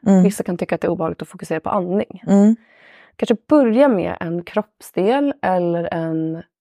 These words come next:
Speaker 2: del av medvetandet som inte är så obehaglig.
Speaker 1: Just det.
Speaker 2: Man behöver liksom inte, man vill nog gärna vara ganska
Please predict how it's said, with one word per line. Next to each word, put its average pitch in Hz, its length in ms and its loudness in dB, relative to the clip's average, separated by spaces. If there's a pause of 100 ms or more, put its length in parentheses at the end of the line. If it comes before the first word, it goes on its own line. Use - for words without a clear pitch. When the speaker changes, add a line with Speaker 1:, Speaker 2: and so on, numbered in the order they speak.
Speaker 2:
del 196 280 4
av 175 60 0
medvetandet 165 680 0
som - 160 -6
inte 214 320 -2
är - 40 -2
så - 120 -12
obehaglig. - 480 -10
Speaker 1:
Just 170 140 -8
det. - 140 -8 (520)
Speaker 2:
Man 220 120 -2
behöver 233 460 2
liksom 180 280 -2
inte, 165 320 -6
man 220 160 0
vill 247 120 2
nog 208 120 -2
gärna 175 200 -2
vara 165 100 -4
ganska 170 200 -8